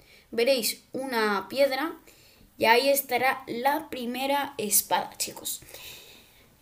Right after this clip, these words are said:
Es muy fácil, el problema es que están bastante separadas, ¿vale? Entonces la cogemos y vamos a la siguiente.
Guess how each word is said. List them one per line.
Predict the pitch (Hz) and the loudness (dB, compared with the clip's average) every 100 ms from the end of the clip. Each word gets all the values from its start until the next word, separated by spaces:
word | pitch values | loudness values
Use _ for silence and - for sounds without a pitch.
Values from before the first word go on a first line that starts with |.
| _ | _
Es | - 277 | -2 0
muy | 247 208 | 0 0
fácil, | - 277 294 330 330 320 - | 4 4 4 2 2 0 -6
el | - 269 247 226 | 4 6 6 4
problema | 254 240 294 302 302 302 - | 4 6 6 8 6 4 2
es | 277 | 2
que | - | 2
están | 254 - 277 285 | -2 4 6 6
bastante | 247 233 254 254 | 2 0 -2 -2
separadas, | 262 247 220 208 185 - - | -2 0 2 2 0 -2 -4
¿vale? | 190 262 | 0 0
Entonces | 226 220 220 | 0 -4 -4
la | 214 - | -4 0
cogemos | 311 302 311 311 311 311 - - | -2 0 0 2 2 0 -2 -4
y | 262 | 0
vamos | 262 254 240 247 - | 2 0 -6 -8 0
a | 180 | 2
la | 214 | 4
siguiente. | 208 208 202 - - | 0 -4 -6 -6 -10